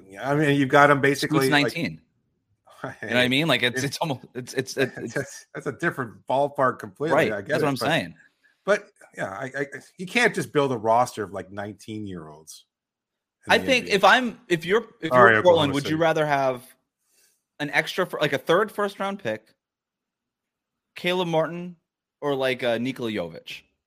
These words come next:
Speaker 2: Like, of those three,
Speaker 1: You
Speaker 2: to
Speaker 1: want
Speaker 2: me
Speaker 1: my opinion?
Speaker 2: Yeah, like, if you were, if, if you're Portland, like, which
Speaker 1: I
Speaker 2: one
Speaker 1: hate
Speaker 2: of those
Speaker 1: the
Speaker 2: ma-
Speaker 1: draft. I hate the draft.
Speaker 2: But
Speaker 1: I
Speaker 2: you're,
Speaker 1: think the
Speaker 2: but
Speaker 1: draft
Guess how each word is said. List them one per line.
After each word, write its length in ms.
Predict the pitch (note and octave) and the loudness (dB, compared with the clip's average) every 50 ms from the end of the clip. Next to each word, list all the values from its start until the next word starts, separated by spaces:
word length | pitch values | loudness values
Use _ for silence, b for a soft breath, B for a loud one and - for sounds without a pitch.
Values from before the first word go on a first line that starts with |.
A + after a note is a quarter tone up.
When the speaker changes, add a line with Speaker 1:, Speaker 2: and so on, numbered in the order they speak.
| _ _ _ _ _ _ _ _ _ _ _ _ - | _ _ _ _ _ _ _ _ _ _ _ _ -12
Speaker 2:
Like, 120 | A#2+ A2+ | -8 -8
of 100 | C3+ C3+ | -2 0
those 200 | D#3 D3+ C#3+ - | 0 0 -2 -4
three, 460 | - - D#3 D3 A2+ F#2+ F2+ F2+ - _ _ _ _ _ _ _ _ _ _ _ _ _ _ _ _ _ | -10 -10 -6 -6 -6 -6 -6 -10 -16 _ _ _ _ _ _ _ _ _ _ _ _ _ _ _ _ _
Speaker 1:
You 80 | - G2+ | -10 -6
Speaker 2:
to 80 | - D3 | -4 0
Speaker 1:
want 80 | C#3+ | 2
Speaker 2:
me 140 | C#3+ C#3+ E3 | 2 2 2
Speaker 1:
my 180 | - - A2+ C#3+ | 2 2 2 0
opinion? 600 | F3 F3 - - G3 G#3 A3+ A#3+ C4 C4+ C4 - _ - | 0 0 -2 -2 -2 -2 0 -2 -4 -4 -6 -12 _ 0
Speaker 2:
Yeah, 160 | G3+ A3+ - | 0 2 4
like, 160 | E3+ E3+ F3 | 2 2 2
if 100 | E3+ F3+ | 0 0
you 100 | A#3+ C4+ | 2 4
were, 160 | B3 A3 - E3 | 4 4 6 4
if, 200 | E3+ E3 D#3+ F3 | 4 2 4 0
if 140 | F3 D#3+ E3+ | -4 -2 0
you're 80 | E3+ | -2
Portland, 580 | D#3 - - F3 F3 C#3 G2+ F2 - - - _ _ _ _ | -2 -2 0 0 0 0 -2 -6 -12 -16 -20 _ _ _ _
like, 180 | - C3+ B2+ B2+ | -6 -6 -4 0
which 220 | C#3 D#3+ D#3+ - | 0 0 0 0
Speaker 1:
I 60 | E3+ | -2
Speaker 2:
one 80 | D#3+ D#3+ | 2 4
Speaker 1:
hate 60 | D3+ D3+ | 6 6
Speaker 2:
of 120 | D3 C#3 | 6 6
those 80 | C3 C3 | 4 2
Speaker 1:
the 80 | C#3 | 2
Speaker 2:
ma- 60 | G2+ | 0
Speaker 1:
draft. 300 | F#2+ F2 E2 D#2 - _ _ _ _ _ _ _ _ _ | -2 -2 -4 -8 -14 _ _ _ _ _ _ _ _ _
I 60 | - B2+ | -14 -10
hate 200 | C3 D#3+ D#3+ - | -8 -8 -8 -8
the 60 | - | -10
draft. 440 | - - D#2 C#2+ C#2+ - - _ _ _ _ | -12 -14 -16 -16 -18 -20 -20 _ _ _ _
Speaker 2:
But 180 | C#3+ D#3 E3+ E3 | 0 0 0 2
Speaker 1:
I 40 | |
Speaker 2:
you're, 140 | E3+ E3+ F3 G3 | 2 0 0 2
Speaker 1:
think 80 | F#3 | 0
the 60 | E3+ | 0
Speaker 2:
but 80 | D#3 D#3 | 2 4
Speaker 1:
draft 120 | D#3 D#3 | 4 4